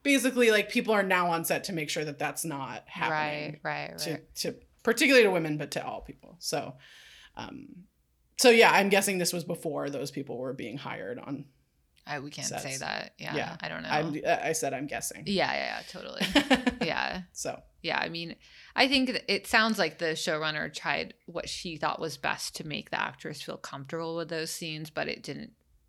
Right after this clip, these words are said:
Speaker 2: feel what was best to the actress. So I just feel like that was, like, a not creating a safe space to properly communicate about it.
Speaker 1: Right.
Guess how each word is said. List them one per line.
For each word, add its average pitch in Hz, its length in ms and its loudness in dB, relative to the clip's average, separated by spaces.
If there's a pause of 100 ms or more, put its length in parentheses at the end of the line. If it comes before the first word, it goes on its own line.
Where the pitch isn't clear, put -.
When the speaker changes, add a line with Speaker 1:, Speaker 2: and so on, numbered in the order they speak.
Speaker 2:
feel 147 640 -8 (140)
what - 200 -6
was 151 160 -10
best - 440 -6
to - 80 -10
the - 200 -4
actress. - 680 -10 (260)
So - 160 -2
I 156 140 4
just - 240 -8
feel 147 180 -4
like 131 200 -6
that 143 200 -2
was, 64 320 -8
like, - 180 -10
a 65 200 -10 (1500)
not 165 320 -6
creating 147 460 -8
a 147 80 -10
safe 139 340 -6
space - 600 -8
to 156 320 -10 (240)
properly 143 460 -8
communicate 139 680 -10
about 52 340 -8
it. - 240 -8
Speaker 1:
Right. 196 220 4